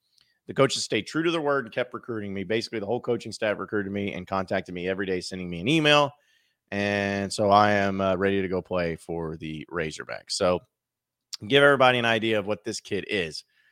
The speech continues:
Uh, he is a bona fide four-star defensive lineman.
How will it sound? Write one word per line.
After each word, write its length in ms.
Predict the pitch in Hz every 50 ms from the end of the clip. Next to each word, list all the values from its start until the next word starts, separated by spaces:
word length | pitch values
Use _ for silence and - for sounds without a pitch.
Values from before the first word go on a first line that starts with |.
| _ _ _ _ _ -
Uh, 260 | 101 98 95 92 92
he 220 | 123 151 165 160
is 140 | 143 131 113
a 140 | 120 110 104
bona 340 | 101 98 127 143 156 160 139
fide 320 | - 139 139 135 131 -
four-star 880 | - - - 139 139 147 135 - - - 127 123 120 120 120 120 - - _ _ _ _
defensive 840 | - 107 90 85 - - - 117 123 117 - - 123 120 120 110 - _ _
lineman. 760 | 90 87 87 90 90 92 90 87 87 82 76 71 67 65 -